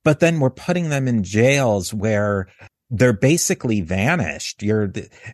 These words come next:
in your cell for twenty-three hours a day, and the only time you have outside of your cell is an hour in a cell that's just a little bit bigger than the cell you were in. You know, sometimes they don't even get to go into a place that even has any natural light.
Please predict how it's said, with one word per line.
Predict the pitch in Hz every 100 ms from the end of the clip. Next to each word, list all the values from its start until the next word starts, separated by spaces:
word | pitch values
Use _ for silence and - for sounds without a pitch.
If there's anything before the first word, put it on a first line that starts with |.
| -
in | 135 143 139 135 -
your | 117 120
cell | 101 - 131 143 123
for | 113
twenty-three | 95 - 131 127 117 131 123
hours | 117 120 107 104
a |
day, | 87 104 131 113 98 101
and | 104 110
the |
only | 117 135 127
time | - 127 123
you | 120 110
have | 120 117 117
outside | 110 101 - 123 131
of |
your | 98
cell | - 104 98
is | 95 98
an | 92 -
hour | 104 123 135 104 92 90 - - - _ -
in | 120
a | 104
cell | - - 131 139 110
that's | 98 98 -
just | 131 - 120
a |
little | 101 127
bit | 104 120 80
bigger | 101 139 113 87 87 90 _ _ _ -
than | 110 110 101
the | 98
cell | - - 107 104 101
you | 98 101
were | 95 95
in. | 104 101 92 85 90 90 - _ _ _ -
You | 135
know, | 120
sometimes | - 151 156 156 139
they | 139 131
don't | 135
even | 135 131
get | 123 135
to | 123
go | 131 131
into | 117 131
a |
place | - 135 131
that | 131 120
even | 127 120
has | 127 123
any | 131 117
natural | 107 113 127 - 123 101 90
light. | 95 151 104